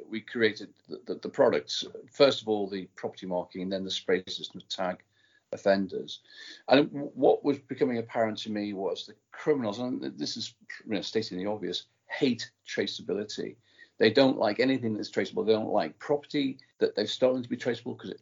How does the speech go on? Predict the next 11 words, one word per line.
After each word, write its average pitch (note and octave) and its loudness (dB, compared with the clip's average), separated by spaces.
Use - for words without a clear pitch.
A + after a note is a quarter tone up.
it's - -4
incriminating, A#2+ 2
and G#2 2
they A2 8
certainly A2 2
don't A#2 6
want G#2 0
themselves C3 4
to B2+ -10
be G2+ -4
traceable, F2 -6